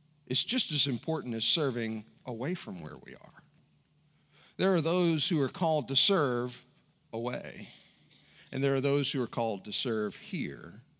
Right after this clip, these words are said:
We've got to understand that regardless of whether we're called to serve here or there, wherever we serve every step along the way.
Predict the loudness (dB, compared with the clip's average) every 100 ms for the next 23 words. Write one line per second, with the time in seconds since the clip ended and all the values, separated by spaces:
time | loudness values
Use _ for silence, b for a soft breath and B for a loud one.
0 | _ _ _ _ _ _ _ _ _ _
1 | _ -6 -2 0 0 -2 -2 -2 -2 -2
2 | -4 -6 -10 _ -10 -8 -2 -2 -2 -4
3 | -6 -4 -6 -6 -8 -6 -8 -6 -6 -6
4 | -6 -10 -8 -4 -2 -4 -4 -4 -2 0
5 | 0 0 -2 -4 B B B -2 -2 -2
6 | -6 -4 -4 -2 -2 -2 -2 -2 -4 -8
7 | -18 _ _ _ _ -8 -6 -4 -4 -6
8 | -8 -8 -10 -16 -18